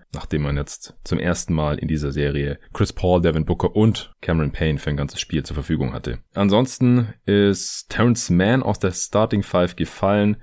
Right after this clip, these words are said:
Marcus Morris ist wieder zurück in der ersten Fünf gewesen. Heute auch wieder nur zweiundzwanzig Minuten gespielt. Ich gehe davon aus, dass er nach wie vor angeschlagen ist. Hat auch wieder keinen seiner drei Dreier getroffen. Zwei von acht aus dem Feld.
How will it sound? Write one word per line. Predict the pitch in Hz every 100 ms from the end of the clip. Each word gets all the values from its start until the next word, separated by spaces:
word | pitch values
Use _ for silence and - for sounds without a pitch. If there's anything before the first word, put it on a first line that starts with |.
| -
Marcus | 85 85 - 82 -
Morris | 85 92 92 92 - - - -
ist | 143 139
wieder | 127
zurück | 117 98 95 104 - - _
in | 95
der | 98
ersten | 80 - 78
Fünf | - 87 -
gewesen. | 67 67 65 82 104 - _ -
Heute | 185 110
auch | 92 113
wieder | 113 104
nur | 101 -
zweiundzwanzig | 117 123 117 107
Minuten | 117 120 95
gespielt. | - - 131 -
Ich | -
gehe |
davon | 98 90
aus, | 80 98
dass | 90
er | 87
nach | 87
wie | 87
vor | -
angeschlagen | 110 104 - 92 90
ist. | 90 -
Hat | 82
auch | -
wieder | 85 78
keinen | - 87
seiner | 85 80
drei | - 80
Dreier | 85 95 92
getroffen. | 92 90 - 85
Zwei | 80
von | 78 76
acht | -
aus | - 80
dem | 76
Feld. | - 104 104